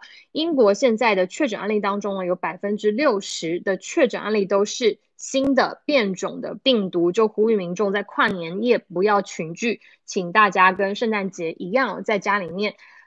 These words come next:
呃，跟你原本在屋子里面就有的家人一起来迎接新年，不要再有这个陌生的，应该不能说陌生，而是原本不跟你住在一起的，不在你的 bubble 当中的这些朋友或是亲人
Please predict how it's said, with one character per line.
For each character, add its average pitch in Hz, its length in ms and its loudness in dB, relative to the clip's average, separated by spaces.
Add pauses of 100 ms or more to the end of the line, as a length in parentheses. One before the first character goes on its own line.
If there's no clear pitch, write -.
(120)
呃， 170 300 -4
跟 214 200 0
你 180 140 -4
原 196 300 0
本 202 200 0
在 220 140 0
屋 233 220 2
子 214 100 -4
里 175 140 -2
面 202 160 -4
就 208 140 0
有 170 60 4
的 160 140 -4
家 196 280 2
人 175 280 0
一 208 80 -2
起 - 280 -12
来 156 220 -2
迎 180 280 -10
接 202 180 2
新 196 300 -6
年， 160 180 -8
不 - 80 -4
要 196 220 4
再 190 240 0
有 151 200 -4
这 175 120 -10
个 175 100 -2
陌 208 220 0
生 190 260 -2
的， - 160 -6
应 226 80 -4
该 247 100 2
不 240 100 -2
能 196 100 0
说 214 100 -2
陌 214 220 0
生， 190 160 -8
而 180 160 -4
是 202 160 -4
原 190 240 -2
本 233 200 4 (140)
不 247 80 -4
跟 254 140 2
你 202 80 -4
住 233 160 -6
在 208 180 0
一 208 40 2
起 208 200 -6
的， 160 80 -12
不 190 160 -8
在 277 140 0
你 208 80 0
的 185 60 0
bubble 208 340 2
当 190 200 -2
中 190 200 -4
的 170 160 -4
这 190 160 -4
些 185 340 -2 (340)
朋 214 220 0
友 226 240 2
或 214 180 2
是 208 180 -2
亲 220 280 -2
人 165 320 0